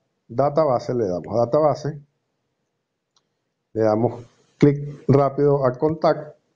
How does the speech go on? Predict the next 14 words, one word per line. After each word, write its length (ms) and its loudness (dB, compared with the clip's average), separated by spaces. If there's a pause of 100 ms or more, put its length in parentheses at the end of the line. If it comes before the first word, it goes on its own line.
(280)
y 320 2
le 80 4
damos 240 2
a 60 0
extraer. 560 0 (2000)
Aquí 280 0
en 100 4
la 120 2
carpeta 560 0
M 280 2
M 260 4
S 240 -2
Z 340 0
Z 460 -2